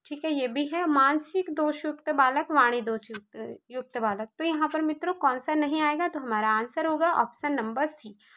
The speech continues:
ओके, कौन सा आंसर होगा हमारा? ऑप्शन नंबर सी। मानसिक दोष युक्त छात्र जो है वो शारीरिक रूप से विकलांग बालकों की श्रेणी में नहीं आएगा। बात करें प्रश्न नंबर नाइनटीन की, तो ये हमारा प्रश्न नंबर नाइनटीन।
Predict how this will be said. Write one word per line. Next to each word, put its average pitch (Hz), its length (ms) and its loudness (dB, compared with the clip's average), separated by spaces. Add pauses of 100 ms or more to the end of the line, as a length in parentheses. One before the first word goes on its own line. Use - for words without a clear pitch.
(200)
ओके, 294 280 -4
कौन 262 300 -2
सा 285 120 -2
आंसर 262 280 -2
होगा 277 180 -2
हमारा? 277 400 -2
ऑप्शन - 320 -2
नंबर 240 260 -2
सी। 247 380 -8 (840)
मानसिक 302 600 4
दोष 277 380 0
युक्त 269 360 -8
छात्र 240 400 -2
जो 277 140 0
है 254 140 0
वो 330 280 0 (400)
शारीरिक 349 480 4
रूप 311 160 0
से - 180 -2
विकलांग 294 440 2
बालकों 254 440 2
की 269 160 -10
श्रेणी 220 400 -4
में 285 240 0
नहीं 226 420 -4
आएगा। 202 500 -2 (380)
बात 269 260 0
करें 381 280 2
प्रश्न 277 340 -2
नंबर 233 240 0
नाइनटीन 226 460 0
की, 359 180 -2
तो 302 120 -6
ये 233 200 -4
हमारा 226 340 0
प्रश्न 226 340 -6
नंबर 220 180 -4
नाइनटीन। 285 560 -2